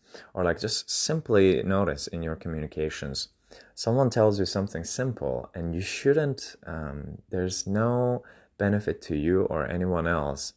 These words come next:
by you reacting that, that extremely, but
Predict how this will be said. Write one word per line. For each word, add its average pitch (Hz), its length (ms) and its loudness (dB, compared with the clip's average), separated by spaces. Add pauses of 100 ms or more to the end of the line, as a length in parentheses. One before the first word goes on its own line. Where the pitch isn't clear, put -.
(540)
by 82 120 4
you 82 380 4
reacting 82 920 2
that, 78 240 -2 (420)
that 78 260 -4
extremely, 78 800 0 (200)
but - 280 -2